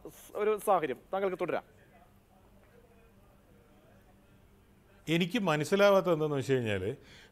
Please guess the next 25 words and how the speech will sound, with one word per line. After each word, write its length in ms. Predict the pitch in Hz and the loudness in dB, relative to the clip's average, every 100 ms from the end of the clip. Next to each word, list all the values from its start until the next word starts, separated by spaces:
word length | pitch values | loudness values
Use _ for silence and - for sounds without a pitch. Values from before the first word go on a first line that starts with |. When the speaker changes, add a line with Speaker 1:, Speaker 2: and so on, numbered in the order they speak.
| - | 0
Speaker 2:
സർക്കാർ 480 | 151 151 - 196 202 | 2 2 2 2 2
സംവിധാനം 680 | 185 139 139 147 147 151 151 | 0 0 2 4 2 0 -4
ഉണ്ട് 260 | 127 135 | -6 0
എന്നുള്ളത് 300 | 156 143 131 | 0 0 0
ഉറപ്പാണ്. 640 | 131 107 113 113 143 101 92 - - - - - - - | 0 0 -2 0 2 2 -4 -16 -20 -20 -20 -20 -16 0
അവർ 520 | 143 147 214 247 196 - - - - - - - | 0 4 2 2 -2 -4 -16 -20 -20 -20 -20 -4
ഒന്നും 640 | 143 165 202 240 269 294 | 2 4 2 0 0 0
ചെയ്യുന്നില്ല 680 | 226 214 208 214 196 190 185 | 0 0 0 0 -2 -2 -2
എന്നുള്ള 220 | 185 170 | -2 -2
നിലക്കേക്കാണ് 880 | 170 139 135 - 151 139 123 117 117 - - - - | -2 0 -2 0 0 0 0 -2 -6 -12 -20 -18 -2
ഓരോ 480 | 127 151 170 185 190 | 4 6 6 4 2
ദിവസവും 680 | 143 120 110 123 - 160 143 | 0 -2 0 -2 0 -2 2
കഴിയുന്തോറും 560 | 123 123 120 120 120 | 2 2 0 -2 -2
മനസ്സിലാക്കാൻ 520 | 117 104 117 120 120 110 | -2 -4 0 2 2 0
പറ്റുന്നത്. 260 | 101 104 | -2 -2
ഇന്നലെ 360 | 127 185 208 226 - - - | -2 0 0 0 -8 -20 -4
ഞാൻ 180 | 147 175 | 0 2
കോഴിക്കോടുള്ള 680 | 170 147 151 151 170 156 147 | 2 2 2 2 0 2 2
ഒരു 120 | 156 160 | 4 2
തട്ടുകടക്കാരനെ 720 | 127 180 160 139 139 127 127 | 2 4 4 6 4 4 2
കണ്ടു. 320 | 131 92 92 - - - - | 0 -2 -6 -14 -20 -20 -2
ആ 100 | 175 | 0
തട്ടുകടക്കാരൻ 760 | 214 185 - 202 190 185 175 160 | 4 4 6 4 4 4 2 2
എന്നോട് 280 | 143 151 147 | 0 0 2
പറഞ്ഞതാണ്, 680 | 143 120 127 120 92 101 | 4 4 2 2 0 -4